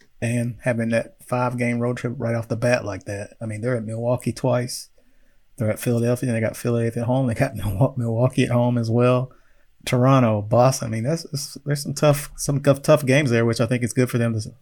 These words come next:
uh, as I said earlier, start off kinda with that Houston, Orlando, Charlotte at home to kinda get their, their footing before they go out on that road trip. So I think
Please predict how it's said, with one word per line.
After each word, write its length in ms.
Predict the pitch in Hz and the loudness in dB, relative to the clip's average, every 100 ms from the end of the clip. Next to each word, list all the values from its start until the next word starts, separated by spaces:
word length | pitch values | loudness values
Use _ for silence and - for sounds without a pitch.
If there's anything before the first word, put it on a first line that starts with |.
| - - | -12 -6
uh, 160 | 110 | -4
as 140 | 113 113 | -4 -4
I 60 | |
said 160 | - 127 | 0 2
earlier, 240 | 131 117 | 4 4
start 260 | 110 120 120 | 2 2 2
off 300 | 113 110 - _ _ _ - | 2 -2 -10 _ _ _ -4
kinda 160 | 123 110 | -2 0
with 80 | |
that 140 | - - | -2 2
Houston, 300 | 127 - 117 | 0 2 -2
Orlando, 460 | 107 110 113 110 | -2 0 0 0
Charlotte 560 | 107 - 120 117 110 - - | -2 0 2 2 0 -6 -6
at 100 | 107 | -2
home 400 | 127 123 117 113 | 2 2 2 0
to 60 | |
kinda 220 | 120 117 | -2 0
get 120 | 107 110 | 0 -2
their, 160 | 110 | -4
their 140 | 98 107 | -4 -4
footing 320 | 127 117 107 | -2 0 0
before 220 | 107 113 | -2 -2
they 100 | 110 | 0
go 100 | 110 | 0
out 80 | 110 | 0
on 60 | |
that 160 | 110 107 | -2 0
road 200 | 110 113 | -2 -2
trip. 220 | - 107 | -4 -4
So 160 | - 110 | -4 -4
I 60 | |
think 320 | 110 127 - | -2 -2 -4